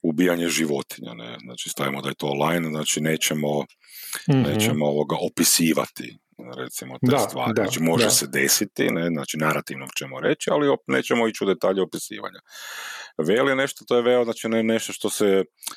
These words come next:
Speaker 1: e, e, nazire, ne.
Speaker 2: Mhm.
Speaker 1: I, ovoga, i,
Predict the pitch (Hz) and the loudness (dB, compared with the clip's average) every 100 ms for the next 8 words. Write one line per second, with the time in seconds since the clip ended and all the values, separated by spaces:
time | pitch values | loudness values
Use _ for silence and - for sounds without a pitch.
0 | - - _ 92 87 87 - - - 87 | -16 -20 _ 0 2 2 0 -2 0 2
1 | 90 95 90 71 67 58 - - 69 69 | 2 2 -2 -4 -10 -14 -14 -10 -6 -6
2 | - - _ 131 123 98 104 107 156 _ | -10 -20 _ 0 2 2 0 0 -4 _
3 | _ _ _ _ _ _ - - - - | _ _ _ _ _ _ -10 -10 -14 -18
4 | - 80 82 82 85 85 85 82 85 85 | -2 2 4 4 4 2 2 2 2 4
5 | 82 82 - 82 80 80 80 78 | 2 -2 -8 -8 -2 2 2 0